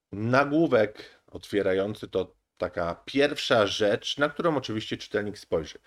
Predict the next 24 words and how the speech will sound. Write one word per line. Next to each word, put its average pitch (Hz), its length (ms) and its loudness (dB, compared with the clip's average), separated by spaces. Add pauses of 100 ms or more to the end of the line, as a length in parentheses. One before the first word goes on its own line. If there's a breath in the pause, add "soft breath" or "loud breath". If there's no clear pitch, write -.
(240 loud breath)
Jeśli - 260 -6
nie 123 100 0
przyciągniecie 127 760 -4
ich 107 160 -6
uwagi, 98 640 -6
to 131 160 2
możecie 110 420 0 (160)
pożegnać 110 560 2
się 107 80 -4
już 95 120 -4
po 90 140 -8
prostu - 300 -12
z - 80 -20
tym 87 160 -12
prospektem. - 560 -4 (680 soft breath)
No - 320 0
i 123 160 -2
wtedy 113 420 4
osoba 104 280 2
uciekła, 104 540 2 (120)
my 107 180 -6
jesteśmy 92 680 -6
koszty 95 500 -6
reklamy 87 680 -4